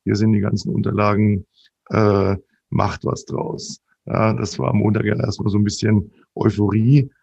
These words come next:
weil natürlich, um das mal für auch, ja, wer sich nicht so auskennt, transparent zu machen, äh, man kann einen Pitch machen bei großen Firmen, also im Prinzip so ein Angebot vorstellen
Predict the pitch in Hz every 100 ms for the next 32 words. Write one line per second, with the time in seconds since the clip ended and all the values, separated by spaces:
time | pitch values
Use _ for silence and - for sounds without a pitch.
0 | _ - 104 104 110 107 107 117 - 104
1 | - _ _ _ _ _ 107 101 - -
2 | 98 - - - - - - - - -
3 | - - - 101 101 - - - - -
4 | 104 104 - _ _ _ _ _ - 101
5 | - - - 107 - - 101 101 104 104
6 | - _ _ _ - 104 104 104 104 -
7 | - 104 107 98 98 117 120 104 104 104
8 | 98 - - 104 - - 110 110 101 98
9 | 90 92 85 _ _ - - - - 98
10 | - 101 - 104 - - - - - 104
11 | 95